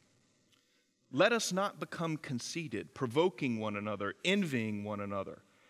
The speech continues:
But I say, walk by the Spirit, and you will not gratify the desires of the flesh." Those are commands that God speaks to us as his people, as his sons and his daughters. But friends, as that command comes to us, as we hear it, as we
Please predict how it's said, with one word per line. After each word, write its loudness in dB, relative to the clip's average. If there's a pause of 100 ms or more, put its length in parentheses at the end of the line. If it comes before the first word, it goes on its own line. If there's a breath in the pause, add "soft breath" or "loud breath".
(140 soft breath)
But 6
I 6
say, 4
walk 4
by 4
the -2
Spirit, 0 (520 soft breath)
and 2
you 2
will 4
not 2
gratify 2
the 0
desires 2
of -10
the -4
flesh." 0 (240 loud breath)
Those 4
are 2
commands -2
that -6
God -2
speaks -4
to -4
us 0
as 2
his 2 (240 loud breath)
people, 0
as 2
his 0
sons 2
and 0
his -2
daughters. -2 (1700 soft breath)
But -16
friends, 0
as 2
that 0
command 0
comes -2
to -6
us, -6
as 2
we 0
hear 2
it, 0
as 2
we 2